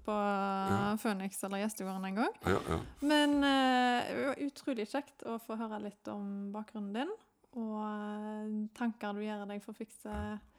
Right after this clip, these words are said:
Speaker 1: fremover. Så gleder vi oss til fortsettelsen.
Speaker 2: Ja, det er jeg spent på selv også.
Speaker 1: Mhm, ja. <laughs> Så tusen takk for at du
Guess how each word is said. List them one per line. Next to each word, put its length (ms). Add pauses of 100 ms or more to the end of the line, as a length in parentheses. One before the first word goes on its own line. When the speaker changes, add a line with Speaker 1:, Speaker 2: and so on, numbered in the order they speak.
(160)
Speaker 1:
fremover. 520 (580)
Så 200
gleder 220 (100)
vi 60
oss 240
til 400
fortsettelsen. 680 (840)
Speaker 2:
Ja, 160
det 160
er 540
jeg 100
spent 240
på 160
selv 220
også. 160
Speaker 1:
Mhm, 200 (120)
ja. 180 (100)
<laughs> 960
Så 320
tusen 400
takk 220
for 100
at 120
du 200